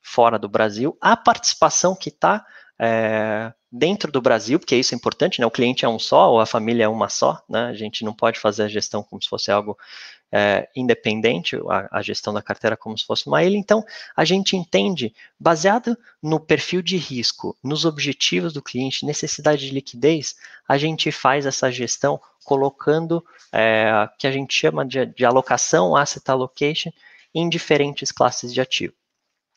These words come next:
Tá? Depois, seguindo, qual é o tamanho das oportunidades? Veja, o Brasil, isso aqui são dados de dois mil e dezenove, tá? É, então, pode ser que tenha algumas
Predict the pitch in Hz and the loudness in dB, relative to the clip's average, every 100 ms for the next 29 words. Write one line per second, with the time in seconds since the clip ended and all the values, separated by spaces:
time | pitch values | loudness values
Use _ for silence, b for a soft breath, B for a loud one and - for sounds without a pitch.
0 | _ _ - - _ 98 98 _ B B | _ _ -20 -20 _ -14 -14 _ B B
1 | B B B B B _ - 202 - 165 | B B B B B _ 4 4 4 0
2 | 190 196 139 - 240 285 302 247 - - | -2 0 -2 2 4 6 4 0 -2 -4
3 | 160 156 156 123 107 127 _ 113 117 113 | 0 2 2 0 -4 -8 _ 0 2 4
4 | 131 - 123 - 127 110 95 98 - _ | 0 0 -4 -2 -2 2 2 2 -8 _
5 | 165 131 110 - _ _ _ _ _ - | 4 4 0 -6 _ _ _ _ _ -20
6 | - - 165 139 117 151 135 104 _ - | -14 -4 2 2 2 0 0 -2 _ -10
7 | 143 143 - 143 151 139 135 127 131 123 | -4 -4 -4 -6 0 2 2 2 -2 -2
8 | 127 120 113 92 110 - _ _ - 110 | -4 -2 0 0 -6 -12 _ _ -4 -4
9 | 110 _ 110 113 - 123 120 - 120 - | -4 _ -4 -4 -2 -2 -4 0 0 0
10 | 127 - 127 120 120 131 117 | -4 0 2 4 2 0 -2